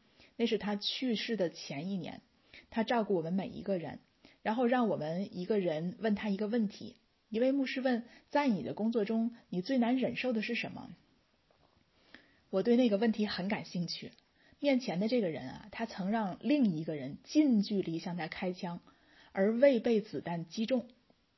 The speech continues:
他曾遭受我们这个时代的牧师很少碰到的那种逼迫。他曾因一些个人和家庭的丑闻失去了他自己所创办的大学，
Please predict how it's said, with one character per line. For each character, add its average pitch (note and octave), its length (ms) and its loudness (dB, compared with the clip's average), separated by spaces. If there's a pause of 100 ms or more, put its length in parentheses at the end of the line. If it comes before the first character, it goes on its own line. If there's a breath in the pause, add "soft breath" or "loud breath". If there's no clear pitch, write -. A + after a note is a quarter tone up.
(420 soft breath)
他 D4+ 140 4
曾 C4 220 4
遭 C#4 240 0
受 D4 180 0
我 G3+ 200 2
们 F3 320 -6
这 C4+ 140 0
个 F#3 100 0
时 - 220 -4
代 G3 120 0
的 F#3+ 100 0
牧 G3 160 2
师 A3 160 -4
很 G#3 360 0
少 - 280 -6
碰 C#4+ 200 0
到 G3 100 4
的 D3+ 80 -2
那 D#3 140 -4
种 - 160 -12
逼 D#3+ 160 -8
迫。 - 260 -14 (1160 soft breath)
他 D#4 180 0
曾 A#3 240 2
因 C4+ 260 2
一 B3+ 80 0
些 B3 300 2
个 C4+ 240 4
人 E3+ 360 0
和 G#3 200 -4
家 A#3 180 0
庭 A3+ 140 0
的 A#3 80 0
丑 - 200 -4
闻 D3+ 200 -4
失 - 240 -2
去 B3 180 -2
了 F3+ 80 2
他 A3+ 160 -4
自 A3+ 200 -8
己 F#3 100 -6
所 C#3 160 -4
创 A3 200 -2
办 G#3 120 -2
的 G3 80 -4
大 A3 180 -6
学， D3 380 -10